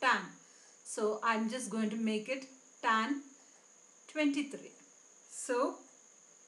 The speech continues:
you can now cancel the numerator with that of the similar denominators. So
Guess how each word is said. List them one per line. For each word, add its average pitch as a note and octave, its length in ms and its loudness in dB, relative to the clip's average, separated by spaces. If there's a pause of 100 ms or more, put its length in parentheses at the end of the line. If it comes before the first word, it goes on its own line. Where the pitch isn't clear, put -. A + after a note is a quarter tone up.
(560)
you C#4 160 -4
can A3+ 280 -2
now C4 300 2
cancel A3 540 0
the G3 140 -4
numerator A#3 760 0
with G3+ 260 -4
that A3 300 0
of G#3+ 260 -6
the G#3 60 -4
similar A3 460 -4
denominators. A#3 960 -4 (720)
So F#3+ 300 -6